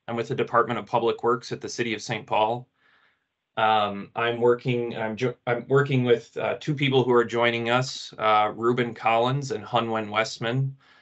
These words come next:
and we'll, we'll do another round of introductions here in a second. Yes, there are some people who joined on, uh, their phones via a call-in number.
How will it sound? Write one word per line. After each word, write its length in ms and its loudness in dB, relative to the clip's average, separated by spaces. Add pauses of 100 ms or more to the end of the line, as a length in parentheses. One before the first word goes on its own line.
(180)
and 100 -6
we'll, 280 2
we'll 140 0
do 140 0
another 260 0
round 240 0
of 80 -6
introductions 720 -2
here 180 0
in 80 -4
a 40 -6
second. 460 -2 (380)
Yes, 220 2
there 140 4
are 40 2
some 240 2
people 300 2
who 160 -2
joined 580 2
on, 640 0 (200)
uh, 180 0
their 160 -4
phones 720 2
via 340 0
a 100 -2
call-in 540 2
number. 520 -2